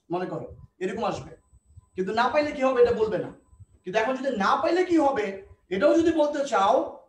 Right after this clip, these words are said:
তাহলে আমি তোমাকে প্রোগ্রামটা দেখাই দিই সেটা কিভাবে হবে। এটা বুঝা ফেলছো? if বুঝা ফেলছো নিশ্চয়ই। তাহলে আমার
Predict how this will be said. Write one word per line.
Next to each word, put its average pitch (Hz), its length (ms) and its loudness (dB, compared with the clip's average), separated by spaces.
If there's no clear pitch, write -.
তাহলে 220 140 2
আমি 220 120 -2
তোমাকে 214 220 -4
প্রোগ্রামটা 196 380 -6
দেখাই 180 260 -6
দিই 175 100 -8
সেটা 170 200 -8
কিভাবে 151 260 -12
হবে। 127 220 -16
এটা 233 180 -4
বুঝা 262 200 -2
ফেলছো? 277 240 -4
if 190 220 -4
বুঝা 277 220 0
ফেলছো 254 220 -4
নিশ্চয়ই। 175 480 -10
তাহলে 254 500 2
আমার 226 640 0